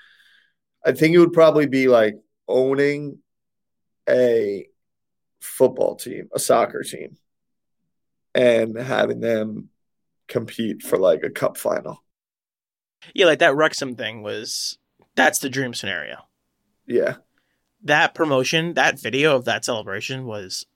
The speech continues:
Speaker 2: iconic.
Speaker 1: Like that, yeah, that's what I would give up to be,
Speaker 2: I would
Speaker 1: like,
Speaker 2: do
Speaker 1: Ryan
Speaker 2: anything for
Speaker 1: Reynolds
Speaker 2: that feeling.
Speaker 1: with Wrexham, like, picked up the squad, turned it
Speaker 2: Yeah.
Speaker 1: around, get 'em to where it matters, and then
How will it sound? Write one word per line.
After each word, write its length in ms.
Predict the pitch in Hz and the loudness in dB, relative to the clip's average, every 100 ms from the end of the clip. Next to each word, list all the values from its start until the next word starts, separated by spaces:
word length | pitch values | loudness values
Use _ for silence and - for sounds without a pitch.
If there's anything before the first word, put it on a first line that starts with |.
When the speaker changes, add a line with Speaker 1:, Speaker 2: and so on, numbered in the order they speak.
| _ - | _ -6
Speaker 2:
iconic. 260 | 135 117 - | -4 -4 0
Speaker 1:
Like 180 | 143 170 | 2 4
that, 260 | 185 190 | 2 4
yeah, 240 | 185 156 123 | 4 2 2
that's 340 | 143 165 165 | 0 0 0
what 140 | 165 | 0
I 100 | 151 | 2
would 140 | 147 135 | 2 0
give 180 | 139 120 | -2 -2
up 240 | 110 - _ | -6 -8 _
to 100 | 135 | -8
be, 120 | 123 | 0
Speaker 2:
I 100 | 165 | 4
would 120 | 202 | 6
Speaker 1:
like, 80 | 208 | 4
Speaker 2:
do 120 | 175 | 4
Speaker 1:
Ryan 100 | 175 | 4
Speaker 2:
anything 200 | 175 170 | 4 2
for 220 | 123 120 120 | 0 -4 -2
Speaker 1:
Reynolds 80 | |
Speaker 2:
that 160 | 117 110 | -4 -4
feeling. 300 | 113 101 98 - | -10 -12 -14 -10
Speaker 1:
with 220 | 120 139 | -2 -2
Wrexham, 640 | 123 123 120 - 120 110 107 _ _ _ | 0 -2 -2 -6 -8 -8 -12 _ _ _
like, 360 | - 113 107 - _ _ _ _ _ _ _ _ _ _ | -6 -4 -4 -10 _ _ _ _ _ _ _ _ _ _
picked 260 | - 160 160 | -4 -2 0
up 120 | 147 | -2
the 80 | 156 | -2
squad, 680 | - 151 131 131 127 123 120 _ _ _ _ | -8 -2 2 2 2 0 -2 _ _ _ _
turned 320 | - 147 160 | 0 2 2
it 100 | 156 | 0
Speaker 2:
Yeah. 20 | 156 | 0
Speaker 1:
around, 600 | 151 131 127 123 123 127 | 2 2 2 0 -2 -2
get 200 | 151 151 | 0 2
'em 160 | 151 | 0
to 120 | 147 | 0
where 220 | 156 151 156 | 0 2 2
it 80 | |
matters, 600 | 151 131 127 123 123 127 | 0 2 2 0 -2 -2
and 240 | 156 147 127 | -4 -4 0
then 360 | 131 131 151 | 0 0 -12